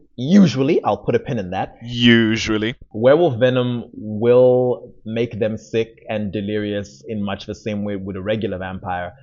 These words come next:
Speaker 1: but after a day or so, it will eventually work itself out of their system, like an ordinary person getting over a flu. In season two, when they are trying to stop Klaus, Bonnie learns through the Martins and the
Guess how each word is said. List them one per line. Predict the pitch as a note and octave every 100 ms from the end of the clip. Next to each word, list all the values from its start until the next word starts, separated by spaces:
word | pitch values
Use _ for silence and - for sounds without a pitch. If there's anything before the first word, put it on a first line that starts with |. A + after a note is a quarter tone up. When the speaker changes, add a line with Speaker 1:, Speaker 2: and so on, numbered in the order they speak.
| _
Speaker 1:
but | G#2+ G2 A2 - -
after | A2+ A2+ - B2 A2 G#2+ G#2 -
a | A2+
day | G2+ A2
or | G#2+ G2
so, | - G#2 F#2+ F#2 F2+ G2 G2
it | A#2 G2
will | G#2
eventually | G2 G2+ G2 G#2
work | F#2 G2 F#2+
itself | G2 - G2+ F#2+
out | F#2+
of | F2+
their | F2
system, | G2+ - F2+ F2 F2 _ -
like | D#3 E3
an | D#3+ C#3+
ordinary | - D#3+ D3+ C3+ B2+
person | B2+ A#2+ C3 A#2 A2 - _ _ -
getting | B2 A#2
over | A2 G#2 G#2+
a |
flu. | - G#2 E2 C#2+ _
In | C#3+ C#3
season | C3+ G#3 D3 C3
two, | - G3 C#3 A2 F#2+ F#2+ -
when | - G#2+ A2 G#2
they | G#2
are | G2+
trying | G2+ A#2 A#2+
to | G#2+
stop | - G2 -
Klaus, | - G#2+ F#2 F2+ - - _ _ _ _ _
Bonnie | F2 F#2 F#2 F#2+ B2 C3+ C3+ B2
learns | A2+ A2+ A2+ A2+ A2 G#2+ - -
through | A2 A2 A2 G#2 G2+ F#2
the | F#2
Martins | G2+ G#2 A2 - F2+ E2 C3+ - -
and | F#2+ F2+ F2
the | E2 F2 E2+ E2